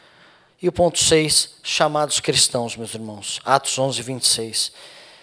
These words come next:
E, quando o encontrou, o levou para Antioquia e durante um ano inteiro se reuniu naquela igreja para ensinar numerosa multidão. Em Antio-, em Antioquia, os discípulos foram pela primeira vez chamados cristãos.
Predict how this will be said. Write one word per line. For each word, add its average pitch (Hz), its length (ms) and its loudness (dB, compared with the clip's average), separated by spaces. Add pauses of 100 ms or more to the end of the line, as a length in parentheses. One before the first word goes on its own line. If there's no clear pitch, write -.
(320)
E, 170 460 2 (160)
quando 233 300 8
o 214 80 12
encontrou, 180 540 6
o - 20 10
levou 170 300 8
para 165 180 6
Antioquia 151 720 2
e 135 100 -2
durante 151 400 2
um 156 80 2
ano 175 140 4
inteiro 156 400 0
se 143 160 -2
reuniu 139 420 2
naquela 143 360 2
igreja 127 420 -2
para 131 180 0
ensinar 135 380 0
numerosa 147 560 2
multidão. 113 500 -4 (440)
Em 151 100 2
Antio-, 190 480 4 (180)
em 190 200 2
Antioquia, 202 760 4 (420)
os 143 100 -2
discípulos 165 500 0
foram 147 360 6
pela 147 200 6
primeira 165 380 6
vez 135 500 0 (300)
chamados 131 560 6
cristãos. - 840 -2